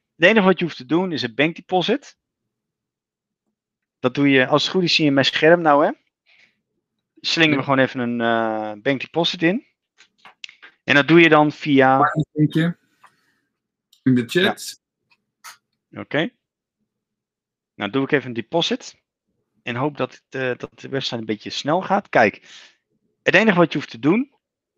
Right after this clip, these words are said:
Speaker 1: de fiat, dat is dan euro natuurlijk. En dan moeten we dat via Ideal, moeten we dat inzetten.
Speaker 2: Ja.
Speaker 1: Dus, ehm, nou, als ik dan euro inzet, dan zet ik de Ideal er neer.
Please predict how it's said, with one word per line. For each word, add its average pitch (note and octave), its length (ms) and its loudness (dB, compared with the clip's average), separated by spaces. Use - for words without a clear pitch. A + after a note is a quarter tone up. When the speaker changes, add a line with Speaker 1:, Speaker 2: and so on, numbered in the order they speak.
Speaker 1:
de A#2+ 280 -14
fiat, D#3+ 520 0
dat B2 200 0
is A2+ 100 -6
dan A2+ 220 -2
euro D#3+ 340 2
natuurlijk. A2 480 -6
En B2 120 -6
dan A#2 100 0
moeten A#2+ 220 -4
we A2+ 60 -16
dat A#2 160 -6
via A#2+ 340 0
Ideal, A#2 540 4
moeten A#2 260 -6
we G#2 60 -14
dat G#2 180 -2
inzetten. D#3 600 -2
Speaker 2:
Ja. - 300 -10
Speaker 1:
Dus, B2 420 2
ehm, A#2+ 680 4
nou, F#2 260 -10
als A2+ 320 -6
ik A2+ 140 -6
dan A2 360 0
euro D3+ 340 6
inzet, G#2+ 760 -4
dan A#2+ 220 0
zet C3 200 2
ik A2+ 120 2
de A2 160 0
Ideal B2 460 2
er A#2 80 -2
neer. C#3 340 0